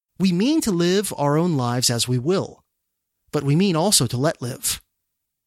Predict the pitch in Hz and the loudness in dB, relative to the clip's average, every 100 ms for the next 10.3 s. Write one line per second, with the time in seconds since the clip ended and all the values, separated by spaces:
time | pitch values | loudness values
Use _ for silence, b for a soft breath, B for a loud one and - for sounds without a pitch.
0 | _ _ _ _ - 190 208 226 233 196 | _ _ _ _ -4 0 2 2 2 2
1 | 277 180 - B B 175 - 320 302 - | 0 -2 -6 B B 0 0 0 -2 0
2 | 262 190 165 - 190 202 175 165 151 147 | 0 2 0 -2 0 0 0 0 0 0
3 | 135 117 110 185 185 156 B B 156 - | -2 -2 -4 0 0 -2 B B -8 -4
4 | 170 147 175 190 - 185 180 151 151 160 | -4 -2 -2 -4 -4 -4 0 0 2 0
5 | - 151 - _ _ - 208 240 240 233 | -4 -14 -20 _ _ -6 -4 -4 -6 -4
6 | 208 214 240 156 113 107 110 - - _ | 0 0 0 0 -2 -4 -6 -8 -16 _
7 | _ _ - 143 147 143 156 151 139 139 | _ _ -2 2 4 4 0 0 -2 -2
8 | 127 - 117 104 113 107 120 - _ _ | -2 -4 -4 -4 -6 -6 -10 -20 _ _
9 | _ _ _ _ _ - 190 - - 247 | _ _ _ _ _ 0 2 2 0 0
10 | 254 277 | 2 0